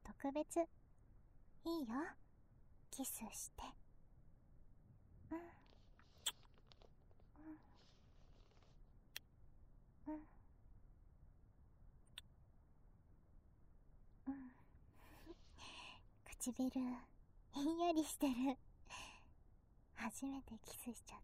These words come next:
たね。ねえねえ、どうだった？<laughs> 照れてる、照れてる。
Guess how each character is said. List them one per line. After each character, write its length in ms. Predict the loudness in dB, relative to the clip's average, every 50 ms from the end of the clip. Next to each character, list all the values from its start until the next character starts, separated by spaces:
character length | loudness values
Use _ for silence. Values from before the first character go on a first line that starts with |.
| -10
た 80 | -10 -8 -4
ね。 200 | -4 -4 -4 -4 -8 -10 -12 -14 -14 -14 -16 -16 -16 -16 -14 -14 -16 -16 -16 -18 -18 -18 -18 -18 -18 -18 -18 -18 -18 -18 -18 -18 -18 -18 -18 -18 -18 -18 -18 -18 -18 -18 -18 -18 -16 -4 6 10
ね 140 | 12 12 12
え 80 | 12 10
ね 200 | 8 6 4 2 0 -2 -10 -12 -12 -12 -12 -14 -14 -14 -16 -16 -16 -16 4 10
え、 60 | 12 12
ど 60 | 12
う 60 | 12
だ 80 | 12 8
っ 60 | 2 0
た？ 260 | -2 0 0 0 0 -2 -6 -14 -14 -14 -14 -14 -16 -16 -16 -16 -16 -14 -14 -14 -14 -12 -12 -12 -12 -12 -12 -12 -8 2 6
<laughs> 320 | 6 8 8 8 6 6 2 -4 -2 4 6 6 6 6 4 -4 -8 -6 -4 -4 -4 -4 -6 4 10
照 140 | 12 12 12
れ 120 | 12 12 12
て 160 | 12 10 8
る、 140 | 8 8 8
照 160 | 10 12 12
れ 140 | 12 12 12
て 160 | 10 8 10
る。 80 | 12